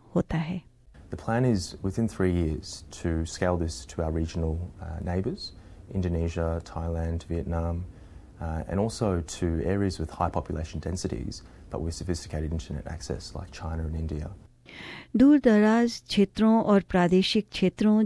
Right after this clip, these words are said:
Speaker 1: जहां पर ऑस्ट्रेलियन मूल निवासी और टॉरस स्ट्रेट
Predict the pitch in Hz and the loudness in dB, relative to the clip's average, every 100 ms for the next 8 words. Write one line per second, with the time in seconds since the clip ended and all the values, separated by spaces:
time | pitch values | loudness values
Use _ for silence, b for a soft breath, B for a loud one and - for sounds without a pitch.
0 | 180 180 196 180 196 190 190 185 B B | 4 2 2 4 6 6 4 0 B B
1 | B 196 202 - 214 208 214 214 214 B | B 2 2 6 8 8 6 6 4 B
2 | B - 185 208 214 202 196 190 196 - | B 0 6 8 8 8 8 6 4 2
3 | 208 214 202 185 - 190 285 - 214 - | 4 4 6 6 6 6 6 6 2 6
4 | 220 220 | 6 6